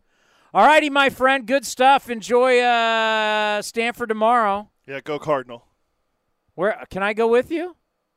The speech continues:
Speaker 2: We can find you a ticket, probably.
Speaker 1: What time's the game?
Speaker 2: Seven thirty.
Speaker 1: I'll be work. What time's our game tomorrow?
Speaker 2: Oh, uh, it's in the afternoon. It's like a one o'clock game, I think.
Speaker 1: Uh, I'm just gonna have fun.
Speaker 2: You'll be done by then.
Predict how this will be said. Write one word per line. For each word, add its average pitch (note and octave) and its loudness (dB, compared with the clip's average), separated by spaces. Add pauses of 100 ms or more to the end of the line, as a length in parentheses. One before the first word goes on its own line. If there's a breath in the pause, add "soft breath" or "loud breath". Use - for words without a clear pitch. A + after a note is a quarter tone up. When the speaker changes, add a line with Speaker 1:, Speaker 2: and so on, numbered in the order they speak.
(1300)
Speaker 2:
We C3+ -20
can F3+ -20
find C#3+ -8
you A#2+ -16
a - -20
ticket, A#2+ -20
probably. A#2+ -18 (680)
Speaker 1:
What E3 -16
time's A3+ -2
the A3 -10
game? A3+ -8 (180)
Speaker 2:
Seven E3 -8
thirty. A2+ -18 (800)
Speaker 1:
I'll B2+ -8
be C3 -10
work. A#2+ -10
What C3+ -16
time's G#3 -18
our D#3 -18
game C#3 -20
tomorrow? A#2 -20 (340)
Speaker 2:
Oh, B2 -16
uh, B2 -14
it's - -20
in C#3 -20
the C3 -16
afternoon. F#2+ -20 (120)
It's - -20
like B2+ -20
a A2+ -20
one G#2 -20
o'clock A2+ -20
game, B2 -20
I B2 -20
think. C3+ -20
Speaker 1:
Uh, F#2 -20
I'm F3 -20
just - -20
gonna E3 -20
have D3+ -18
fun. E3+ -16 (380)
Speaker 2:
You'll F3 -10
be G3 -12
done E3 -4
by C3 -8
then. B2 -16